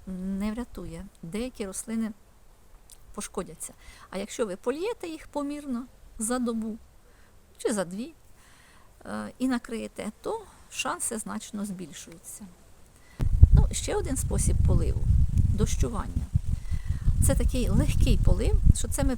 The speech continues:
змочуємо ґрунт, змочуємо рослини, ось це можна робити безпосередньо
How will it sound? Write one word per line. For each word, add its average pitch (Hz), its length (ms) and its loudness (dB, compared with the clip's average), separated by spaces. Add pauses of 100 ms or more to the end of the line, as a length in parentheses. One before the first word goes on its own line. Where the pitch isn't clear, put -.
(240)
змочуємо 185 640 4
ґрунт, 311 400 -2 (220)
змочуємо 208 560 0
рослини, - 520 -4 (520)
ось 226 120 -4
це - 300 -6
можна 320 400 -6 (100)
робити 196 520 -8
безпосередньо 240 1000 -6